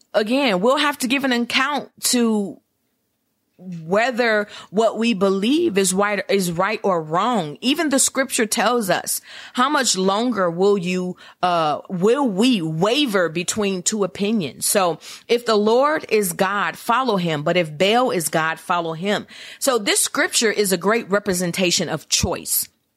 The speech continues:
You have a choice to choose whatever belief system you like. However,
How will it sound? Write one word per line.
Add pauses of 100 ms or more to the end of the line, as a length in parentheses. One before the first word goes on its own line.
(540)
You
have
a
choice
to
choose
whatever
belief
system (280)
you
like.
However,